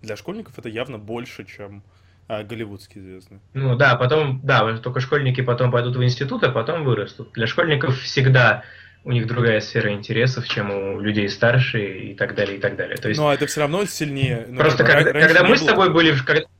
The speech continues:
Speaker 2: нет, чувак, смотри, смотри, когда мы с тобой были в школе, мы смотрели мультики. Эти школьники смотрят не мультики, они смотрят стримы. Э, как бы они вырастут и будут... Сейчас мультики смотрят взрослые люди, на самом деле, а не школьники.
Speaker 1: Мгм.
Speaker 2: И просто я не могу сказать, ну, как бы я не считаю, что это, знаешь, есть смысл говорить о том, что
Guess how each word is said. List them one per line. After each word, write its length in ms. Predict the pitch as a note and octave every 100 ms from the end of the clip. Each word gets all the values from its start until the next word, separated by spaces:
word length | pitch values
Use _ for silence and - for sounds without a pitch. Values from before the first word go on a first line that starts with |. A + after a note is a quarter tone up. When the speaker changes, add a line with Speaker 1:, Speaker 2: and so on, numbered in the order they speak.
| _
Speaker 2:
нет, 140 | F#3 C#3+
чувак, 200 | - -
смотри, 220 | F3+ D#3
смотри, 180 | E3+ C3+
когда 160 | C3+
мы 100 | A3
с 20 | -
тобой 200 | F#3+ D#3
были 180 | C#3+
в 20 | C3
школе, 220 | - A#2+
мы 100 | B2
смотрели 320 | - D#3 D3+
мультики. 460 | C#3 A2+ G#2 - G#2+
Эти 180 | D3 -
школьники 340 | - D3+ C3+
смотрят 360 | - C#3 C3 C3
не 80 |
мультики, 320 | C#3+ G3+ G#3 B2
они 80 |
смотрят 340 | B2 C3+ C3 B2+
стримы. 360 | - G#2+ F2 E2 - - - -
Э, 280 | A2+ A2+ A2+
как 180 | A2 A2+
бы 80 | A2+
они 160 | B2
вырастут 500 | B2 F#3+ F3+ - -
и 40 | G#2+
будут... 260 | A2+ C#3 C3
Сейчас 320 | - E3+ F3
мультики 260 | F#3+ G3
смотрят 300 | - C#3+ C3+
взрослые 400 | B2+ C3 - G#2+
люди, 140 | G2+ G2+
на 80 | F#2+
самом 200 | G#2 G2+
деле, 160 | G2
а 40 | G2
не 100 | G#2+
школьники. 500 | - G#2 G#2+ A#2+ C3 -
Speaker 1:
Мгм. 300 | B2+ B2+ D#3+
Speaker 2:
И 760 | - A2+ A#2 A#2 A2+ A2 G#2+ G#2+ -
просто 280 | C3 C3 C#3
я 120 | C3+
не 120 | C#3+
могу 260 | C#3+ D3 D3+
сказать, 200 | - C#3+
ну, 60 | C3+
как 100 | C#3
бы 40 |
я 120 | C3
не 140 | B2+ C3+
считаю, 340 | C3 B2+ C#3
что 160 | C3 -
это, 160 | A2 A2
знаешь, 320 | B2+ C3+ - - -
есть 300 | - B2 B2
смысл 300 | B2+ A#2 A#2
говорить 320 | A2 A2+ A2
о 80 | G#2
том, 160 | A#2 A2
что 340 | - G#2+